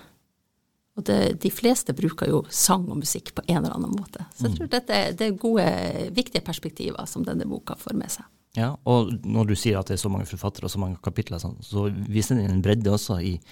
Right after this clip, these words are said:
Speaker 2: i hvordan pers-, perspektiver dere, eh,
Speaker 1: Ja, det er noe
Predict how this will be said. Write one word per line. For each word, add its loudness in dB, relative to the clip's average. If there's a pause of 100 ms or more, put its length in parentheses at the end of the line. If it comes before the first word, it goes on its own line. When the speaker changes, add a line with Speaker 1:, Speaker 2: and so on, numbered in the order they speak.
(200)
Speaker 2:
i 2
hvordan 2
pers-, -4 (200)
perspektiver 0 (140)
dere, -4 (180)
eh, 0
Speaker 1:
Ja, 2 (400)
det 4
er 6
noe 6